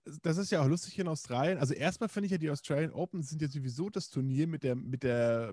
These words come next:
besten Stimmung, mit der, also wo der besten Atmosphäre, also wo die Zuschauer am meisten mitgehen, wo auch am wenigsten Quiet Please gerufen wird, im Gegensatz zu Wimbledon, wo ja, wo ja, wenn, ähm, wenn da irgendwie laut ge-, laut, äh,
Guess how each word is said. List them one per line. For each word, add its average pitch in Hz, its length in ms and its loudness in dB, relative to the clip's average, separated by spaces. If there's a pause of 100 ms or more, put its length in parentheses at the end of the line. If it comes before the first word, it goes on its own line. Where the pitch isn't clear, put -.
besten 147 360 -2
Stimmung, 190 500 -4
mit 135 120 -6
der, 127 380 2 (140)
also 120 240 -2
wo 127 40 -4
der 127 140 -4
besten 151 320 -4
Atmosphäre, 143 460 -2
also 147 180 2
wo 131 80 4
die 131 160 2
Zuschauer 185 320 0
am 131 80 4
meisten 151 380 2
mitgehen, 175 340 2
wo 156 140 6
auch 151 120 2
am 131 160 0
wenigsten 185 440 2
Quiet 170 380 2
Please 208 280 -4
gerufen 202 380 -6
wird, 214 180 -2
im 170 80 -6
Gegensatz 147 300 -6
zu 127 120 -10
Wimbledon, 170 420 0
wo 139 100 2
ja, 139 160 6 (600)
wo 123 120 4
ja, 127 200 8
wenn, 135 320 2
ähm, 127 320 2 (460)
wenn 120 140 -2
da 120 240 2
irgendwie 120 340 -2
laut 120 300 0
ge-, 127 100 -2
laut, 123 360 2
äh, 127 340 0